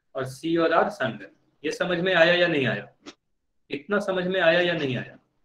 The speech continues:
तो संगत आप देखोगे कैसे, संगत शीर्ष कैसे पहचानोगे, ये तो काफी आसान था। ठीक है, अब हम लोग देखते हैं संगत कोण के बारे में। तो जिस तरीके से संगत शीर्ष आपने देखा, फिर से मैं दिखा रहा हूं, ध्यान से देखिए,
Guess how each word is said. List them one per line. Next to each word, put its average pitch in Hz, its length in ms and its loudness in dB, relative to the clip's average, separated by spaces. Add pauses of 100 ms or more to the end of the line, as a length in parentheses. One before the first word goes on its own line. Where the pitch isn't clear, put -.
(120)
तो 139 60 -18
संगत 156 420 -2
आप 170 180 0
देखोगे 147 360 0
कैसे, 113 300 -10 (2000)
संगत 175 300 2
शीर्ष 202 340 4
कैसे 170 260 4
पहचानोगे, 113 640 -2
ये 147 80 0
तो 190 100 -2
काफी 175 320 2
आसान 123 280 2
था। - 220 -20 (760)
ठीक 170 180 -6
है, 175 60 -4 (720)
अब 170 60 -4
हम 190 100 -2
लोग 202 120 2
देखते 196 220 -2
हैं 220 80 0
संगत 180 500 -6 (800)
कोण 196 240 0
के 180 140 0
बारे 104 240 0
में। 98 140 -16 (580)
तो 160 60 -6
जिस 143 260 -8
तरीके 208 340 0
से 208 160 2
संगत 170 440 -2
शीर्ष 185 340 4
आपने 170 260 4
देखा, 117 260 -4 (920)
फिर - 100 0
से 190 120 6
मैं 180 140 2
दिखा 131 220 4
रहा - 80 2
हूं, - 100 4
ध्यान - 140 6
से - 120 6
देखिए, - 300 -6